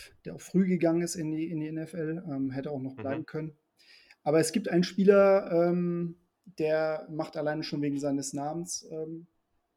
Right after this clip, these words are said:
Speaker 1: Angst und das ist Big Cat Bryant. <laughs>
Speaker 2: Mhm.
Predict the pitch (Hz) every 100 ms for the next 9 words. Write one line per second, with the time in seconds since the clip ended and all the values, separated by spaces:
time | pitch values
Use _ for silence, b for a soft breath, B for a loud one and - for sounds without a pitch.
0 | _ 156 170 180 151 139 139 - - 143
1 | - 131 160 - - 147 147 131 143 170
2 | 208 - - _ 190 165